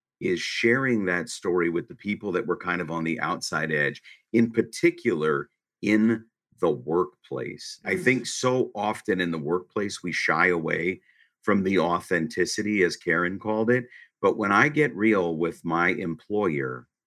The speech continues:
Speaker 1: and they know the stuff I'm going through,
Speaker 2: Mm-hmm.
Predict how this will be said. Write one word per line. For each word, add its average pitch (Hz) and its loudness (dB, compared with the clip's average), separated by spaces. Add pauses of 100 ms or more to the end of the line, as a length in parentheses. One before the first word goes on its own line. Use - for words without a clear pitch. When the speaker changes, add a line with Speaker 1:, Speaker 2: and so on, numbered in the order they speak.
(480)
Speaker 1:
and 98 -2
they 117 6
know 113 2
the 98 0
stuff - -6
I'm 80 -4
going 85 -2
through, 127 -2
Speaker 2:
Mm-hmm. 170 -18